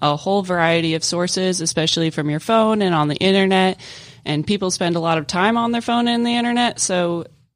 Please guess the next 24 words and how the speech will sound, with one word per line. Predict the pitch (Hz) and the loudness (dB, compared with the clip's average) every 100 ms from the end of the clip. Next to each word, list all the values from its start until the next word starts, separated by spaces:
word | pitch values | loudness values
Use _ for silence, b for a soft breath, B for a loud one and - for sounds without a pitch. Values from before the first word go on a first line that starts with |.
| _ | _
you | 165 175 | -12 -10
can | 196 185 | -8 -6
collect | 180 170 170 | -4 -4 -2
a | |
lot | 156 151 | 0 0
of | 107 | 0
data | 196 196 190 190 190 B B B - | 0 4 4 2 0 B B B -6
and, | 156 165 160 156 - | 0 0 0 -4 -6
um, | 143 139 131 143 151 | -4 -2 -4 -6 -6
really | 180 214 202 | 0 2 2
find | 190 185 175 | 0 0 0
out | 175 160 | 0 0
what | 151 151 - - | 0 -2 -6 -8
people | 190 180 165 156 | -6 -4 -2 0
are | 151 | 0
viewing, | 202 214 202 196 190 190 170 | 2 2 2 2 2 0 -2
what | 156 | -2
people | 175 160 160 | -2 -4 -2
are | 143 | -2
doing, | 143 180 180 180 175 170 | 0 0 2 2 0 0
and | 147 147 147 - - - | -2 0 -2 -4 -16 -12
try | - 165 165 160 | -2 0 2 0
to | - - | -6 -8
market | 151 156 156 160 143 | -2 0 2 0 0